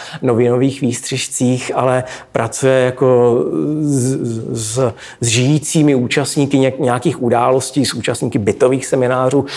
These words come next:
eh, z disentu například, jo, nebo ještě s pamětníky, eh, prostě z, z holokaustu a tak dále. Takže orální historie, studium soudobých, eh, dějin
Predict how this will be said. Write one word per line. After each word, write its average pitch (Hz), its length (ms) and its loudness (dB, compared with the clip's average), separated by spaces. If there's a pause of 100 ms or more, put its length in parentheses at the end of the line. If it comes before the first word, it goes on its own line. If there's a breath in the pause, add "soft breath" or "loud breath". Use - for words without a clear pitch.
(140 loud breath)
eh, 120 240 2
z 107 60 0
disentu 123 460 2
například, 127 640 -2
jo, 117 140 2
nebo 117 160 0
ještě - 200 -4
s - 40 -8
pamětníky, 120 720 -2 (320 loud breath)
eh, 127 120 0
prostě 120 320 2 (300)
z, - 280 -4 (140)
z 120 60 2
holokaustu 127 720 2
a 120 40 0
tak 127 180 0
dále. 120 340 2 (500 loud breath)
Takže 120 300 4
orální 143 460 2
historie, 147 560 4
studium 139 420 2
soudobých, 143 560 4
eh, 131 240 6
dějin 127 340 4